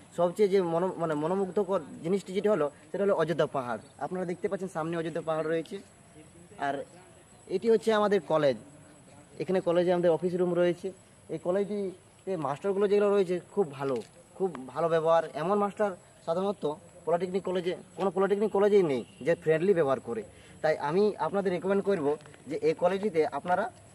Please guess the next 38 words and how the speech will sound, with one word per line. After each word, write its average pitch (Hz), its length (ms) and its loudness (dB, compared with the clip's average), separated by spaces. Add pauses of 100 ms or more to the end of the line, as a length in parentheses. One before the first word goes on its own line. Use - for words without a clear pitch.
(360)
আসতে 190 280 0
পারেন 131 300 2
একটি 165 240 -2
choice 170 240 2
হিসেবে, 131 320 -2 (400)
কারণ 151 180 0
এই 156 100 -2
কলেজটিতে 190 580 0 (220)
সব 175 160 -2
ধরনের 196 260 2
সুবিধা 175 320 0
পাওয়া 139 240 4
যায়। 110 160 -4 (420)
যদিও 160 240 4
ক্যাম্পাসিং 202 460 0
একটু 202 200 -4
কম 185 260 0
রয়েছে, 160 340 0 (380)
কিন্তু 185 240 -4
ধীরে 165 200 -2
ধীরে 190 240 0
যে, 165 260 2 (180)
এ, 135 260 -6
develop 147 360 0
করছে, 151 340 0
নতুন 147 280 -6
নতুন 170 140 -6
master 160 360 -4
নিয়োগ 160 200 -2
হচ্ছে, 156 380 -2 (400)
practically, 160 500 -6
উম, 131 400 -8 (160)
theoretical, 165 540 -4
practically 160 520 -6
সব 180 200 -4
কিছু 180 180 -4
করা - 180 4
হচ্ছে, - 340 -2